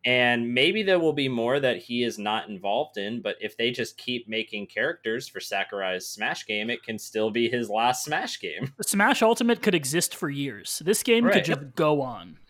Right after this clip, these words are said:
Speaker 2: Now, they
Speaker 1: They
Speaker 2: did
Speaker 1: could
Speaker 2: also
Speaker 1: be
Speaker 2: release, um, the Home Run Challenge, and they did say the Home Run Challenge was gonna be the last new mode they add to the game.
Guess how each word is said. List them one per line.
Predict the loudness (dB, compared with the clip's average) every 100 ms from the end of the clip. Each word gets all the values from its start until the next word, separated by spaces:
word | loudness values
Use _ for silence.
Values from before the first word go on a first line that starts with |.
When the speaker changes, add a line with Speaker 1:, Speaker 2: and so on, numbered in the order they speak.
| -8 4
Speaker 2:
Now, | 8
they | 8
Speaker 1:
They | 8
Speaker 2:
did | 6 8
Speaker 1:
could |
Speaker 2:
also | 8 8 6
Speaker 1:
be | 4
Speaker 2:
release, | 4 2 0 0
um, | 2 2 0 -6 -2
the | 0
Home | 2 2
Run | 2 2
Challenge, | 4 4 4 0 -2 -4
and | -2
they | 0
did | 2 0
say | 0 0
the | 0
Home | 0 -2
Run | -2
Challenge | -2 -2 -2
was | -4
gonna | -6 -8
be | -6
the | -4
last | -2 -2 -6 -8
new | -10 -8
mode | -8 -8 -8 -12 _ -20 _
they | -2 0
add | -2 -6
to | -10
the | -12
game. | -14 -20 -20